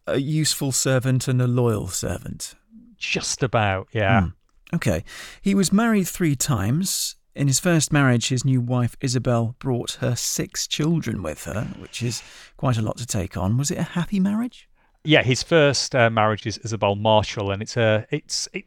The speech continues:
Speaker 2: it, it could well have been a love match, actually. He, he marries her against the wishes, uh, of, of,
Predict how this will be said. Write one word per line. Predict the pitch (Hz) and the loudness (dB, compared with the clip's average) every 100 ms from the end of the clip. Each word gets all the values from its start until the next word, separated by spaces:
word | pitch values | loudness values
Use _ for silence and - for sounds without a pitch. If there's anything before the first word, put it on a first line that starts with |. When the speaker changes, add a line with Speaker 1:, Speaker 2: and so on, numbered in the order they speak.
| - 202 | -14 -16
Speaker 2:
it, | 202 - | -14 -14
it | - | -10
could | - 277 | -6 0
well | 254 269 | 2 4
have | 233 | 2
been | 202 | 0
a | |
love | 147 151 233 - | 2 4 2 0
match, | 180 147 - | -4 -4 -2
actually. | 107 - - 95 98 | -6 -6 -12 -10 -10
He, | 113 135 139 139 | -6 -4 -4 -4
he | 139 | -6
marries | 151 170 180 170 | -2 -2 -2 -2
her | 156 | -2
against | 139 147 143 - | -2 -2 -4 -6
the | |
wishes, | 123 131 - 120 113 107 | -6 -6 -2 0 0 -2
uh, | 113 | -2
of, | 104 104 110 107 | 0 0 -2 -2
of, | 113 117 110 | -2 -2 -4